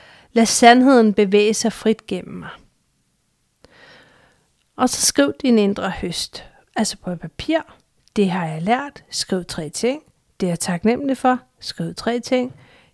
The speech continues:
Det er jeg klar til at høste. Skriv tre ting. Det kan være indsigter, relationer, mod, øhm, styrke, ro, nye valg, kreativitet,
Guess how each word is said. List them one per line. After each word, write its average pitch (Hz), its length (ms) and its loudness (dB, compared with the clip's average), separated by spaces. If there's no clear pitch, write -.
Det 233 160 10
er 214 40 8
jeg 196 100 2
klar - 240 -8
til - 160 -8
at 185 60 -4
høste. - 400 -10
Skriv - 320 -14
tre - 240 -14
ting. - 280 -14
Det 202 100 -2
kan 220 80 2
være 214 120 4
indsigter, 240 760 4
relationer, 202 920 -2
mod, 214 600 0
øhm, - 480 -10
styrke, 214 1120 4
ro, 226 420 4
nye 214 340 10
valg, 208 480 4
kreativitet, 208 880 -2